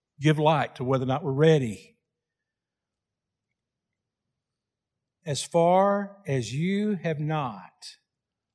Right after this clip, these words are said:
done this to the least of them,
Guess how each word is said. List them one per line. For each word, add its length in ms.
done 260
this 280
to 80
the 60
least 340
of 100
them, 240